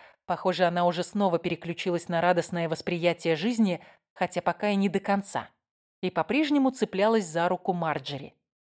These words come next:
Марджери отвела ее в спальню, помогла снять бутсы, стащила с нее мокрые шорты и блузку. Инет на минутку наклонилась, проверяя, цел ли ее красный саквояж,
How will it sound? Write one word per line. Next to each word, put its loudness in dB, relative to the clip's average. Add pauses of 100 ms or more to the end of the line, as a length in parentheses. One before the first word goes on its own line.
(320)
Марджери 6
отвела 2
ее 0
в -14
спальню, -4 (320)
помогла 2
снять -6
бутсы, -2 (260)
стащила -2
с -4
нее 0
мокрые 0
шорты 0
и 2
блузку. -2 (440)
Инет 6
на 0
минутку 2
наклонилась, 2 (180)
проверяя, 0
цел 0
ли -2
ее 0
красный 0
саквояж, -2